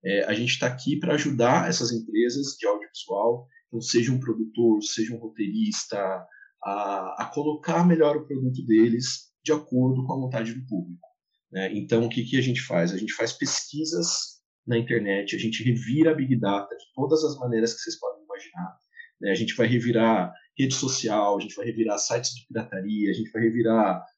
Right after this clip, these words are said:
pesquisas no Google, enfim, tudo que você pode imaginar, pra que a gente consiga entender e determinar, é, o que o público tá querendo e o que que o público tá assistindo.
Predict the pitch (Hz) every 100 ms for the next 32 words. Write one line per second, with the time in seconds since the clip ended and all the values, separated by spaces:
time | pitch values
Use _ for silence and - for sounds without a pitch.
0 | _ 117 113 - 135 135 123 113 107 131
1 | 127 120 113 110 110 107 95 - - -
2 | 151 151 143 143 135 117 170 - _ -
3 | - 151 - 147 160 165 156 170 170 185
4 | 196 190 165 135 175 - - 160 156 165
5 | 175 143 120 123 - - _ _ _ 113
6 | 113 107 107 104 107 113 - 135 214 226
7 | 202 180 175 170 170 139 123 135 160 156
8 | 160 175 - - 156 - - 466 - -
9 | - 90